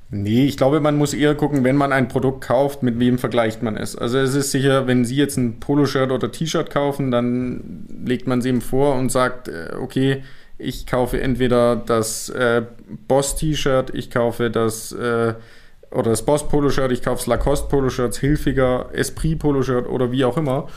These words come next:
Und dann ist eben auch ein Trigema dabei. Und das sind ja, glaub ich, in der Produktsparte, dann natürlich in dem B two B-Bereich, wo ich drin bin, wo wir auch viel Geschäftskleidung machen, ist es sicherlich so, nehme ich einen Engelbert Strauß, nehme ich irgendeinen anderen, ähm, Händler oder nehme ich Trigema. Und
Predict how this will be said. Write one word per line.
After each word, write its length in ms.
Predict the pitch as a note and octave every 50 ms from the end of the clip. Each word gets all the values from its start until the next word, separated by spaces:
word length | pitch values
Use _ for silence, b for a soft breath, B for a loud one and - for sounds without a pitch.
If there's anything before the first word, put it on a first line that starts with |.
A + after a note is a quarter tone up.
| B B B
Und 120 | - A#2 A#2
dann 120 | B2 B2+
ist 120 | B2+ B2+
eben 160 | C#3 B2+ B2+ B2
auch 100 | B2+ C3
ein 100 | B2+ B2
Trigema 380 | - C3+ C3+ D3+ D#3 D3 C#3 B2+
dabei. 360 | A#2+ G#2 A2 A2+ A2 G#2+ G#2+
Und 100 | G#2+ G#2
das 180 | A2+ A#2 -
sind 160 | - B2 A#2 A2
ja, 80 | A#2+ G#2+
glaub 160 | A2+ A#2+ A#2
ich, 100 | A2+ A2+
in 80 | A#2+ A2+
der 140 | A#2 A#2+ A#2+
Produktsparte, 640 | B2 - C#3+ C#3 C#3 C#3 - - - C3 B2+ C3 B2+
dann 140 | A#2 A#2 A#2+
natürlich 320 | A#2+ A2+ A2 A#2+ A#2 A2+
in 100 | B2 A#2
dem 140 | A2+ A2+ A2+
B 120 | A2+ B2 A#2+
two 120 | - A#2+
B-Bereich, 500 | A#2+ C3+ C#3+ C#3 C3+ B2 B2+ B2 B2 -
wo 100 | B2+ B2
ich 80 | A#2+ A#2
drin 260 | - B2 C3+ C#3+ C#3+ C3+
bin, 180 | C3+ C3 B2 A#2
wo 120 | A#2+ A2
wir 120 | A#2+ A#2
auch 80 | A#2 G#2
viel 300 | - - C3 B2+ A#2+ A2+ A#2 B B B B B B
Geschäftskleidung 760 | - A2 - C#3 C3+ C3+ - - - C3 C3 C3 B2+ B2 B2
machen, 360 | B2 B2 B2 - C3 B2 A#2+ A#2+ B B B B B B - - - -
ist 140 | - B2+ B2+
es 140 | A#2 G#2+ -
sicherlich 360 | C3 A#2 B2 B2 B2 A#2 -
so, 200 | - C#3 C#3 C#3+
nehme 240 | C#3 C3+ B2+ B2 B2
ich 100 | A#2+ B2+
einen 140 | B2+ B2 B2
Engelbert 380 | A#2 B2+ C3 C3 A#2 C3 A#2+
Strauß, 640 | - - - A#2+ A#2+ A#2+ B2+ C#3 D3+ C#3+ - - - - - - -
nehme 180 | A#2+ B2 B2+ B2+
ich 120 | A#2 -
irgendeinen 340 | F#2+ C3 C3 A#2+ G#2+ - A2+
anderen, 640 | G2+ A#2+ C3 C3+ C3+ C3 C3 C3 B2+ B2+ B2 B2+ G#2+
ähm, 260 | G#2+ B2 B2 B2+ B2
Händler 480 | B2 A#2+ B2+ C3+ C3+ B2+ C3 C3 B2+ A#2+
oder 160 | B2+ B2 A#2+ A#2
nehme 200 | A#2+ B2 B2 A#2+
ich 100 | B2 -
Trigema. 520 | - C3 A#2 C3 C#3+ C#3+ B2+ G#2 F#2+ B B B B B B B B
Und 280 | - - A2+ A2 A2